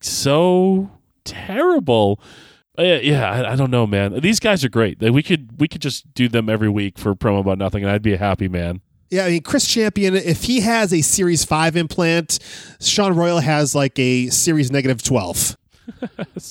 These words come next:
Speaker 1: I think that's pretty, uh, I think that's pretty accurate.
Speaker 2: And, of course, Sean Royal went to the Moons of the Grand Wizard of All Mind projection. Um,
Speaker 1: I don't even, I mean, you don't even know, like,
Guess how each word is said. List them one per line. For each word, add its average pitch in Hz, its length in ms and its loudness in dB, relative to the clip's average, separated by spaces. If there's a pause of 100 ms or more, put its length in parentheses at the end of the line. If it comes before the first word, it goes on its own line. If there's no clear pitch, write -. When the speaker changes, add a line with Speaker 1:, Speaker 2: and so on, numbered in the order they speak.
(180)
Speaker 1:
I 175 420 0
think 143 220 0
that's 123 160 0
pretty, 107 360 -2
uh, 101 140 0
I 110 60 -2
think 117 140 -4
that's 104 160 -2
pretty 101 240 -4
accurate. 90 420 -6 (380)
Speaker 2:
And, 180 360 0
of 165 160 0
course, 214 380 0
Sean 185 300 2
Royal 170 260 2
went 160 260 0
to 165 480 2
the 135 500 2 (480)
Moons 175 720 0
of 165 200 2
the 151 60 0
Grand 151 360 0
Wizard 156 420 0
of 143 180 -2
All 143 220 2
Mind 135 520 2
projection. 113 640 -2 (840)
Um, 101 80 -6
Speaker 1:
I 117 300 2
don't 240 160 0
even, 254 220 -2
I 185 80 -4
mean, 196 240 0
you 190 80 2
don't 233 180 0
even 208 240 -2
know, 185 180 2
like, 135 460 0